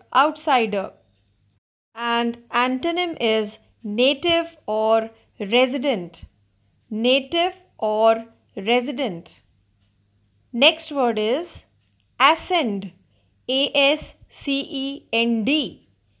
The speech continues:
Ascend means climb or escalate.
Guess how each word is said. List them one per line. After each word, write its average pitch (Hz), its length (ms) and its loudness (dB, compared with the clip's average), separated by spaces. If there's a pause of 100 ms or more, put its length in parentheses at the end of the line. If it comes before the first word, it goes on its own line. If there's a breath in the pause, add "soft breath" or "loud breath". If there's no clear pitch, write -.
(220)
Ascend 294 460 2
means 233 480 -4 (280)
climb 277 760 -2 (220)
or 220 360 2 (220)
escalate. 311 800 -2